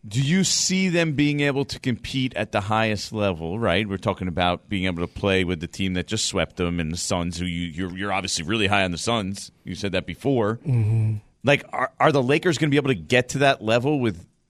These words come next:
Speaker 1: moves like this? Like, to me, 'cause
Speaker 2: No.
Speaker 1: you still got LeBron and you still got,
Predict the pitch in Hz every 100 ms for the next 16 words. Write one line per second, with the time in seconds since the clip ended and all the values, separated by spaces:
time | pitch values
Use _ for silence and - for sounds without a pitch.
0 | _ _ _ _ _ _ 135 143 143 127
1 | 135 117 151 151 151 - 151 220 220 165
2 | 143 - _ 135 127 98 151 214 220 233
3 | 165 127 131 85 80 113 _ _ _ _
4 | _ _ _ 131 135 135 - 190 165 156
5 | 143